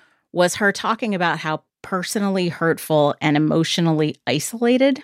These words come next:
she felt when her books were being challenged. And it made me suspect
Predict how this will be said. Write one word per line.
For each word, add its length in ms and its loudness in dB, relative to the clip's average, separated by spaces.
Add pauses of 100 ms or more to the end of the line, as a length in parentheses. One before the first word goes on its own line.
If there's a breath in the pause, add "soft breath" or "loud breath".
(120)
she 220 -4
felt 480 0 (680 soft breath)
when 280 2
her 160 2
books 320 0
were 80 0
being 220 2
challenged. 600 0 (420)
And 120 2
it 100 -2
made 300 2
me 160 6
suspect 800 -6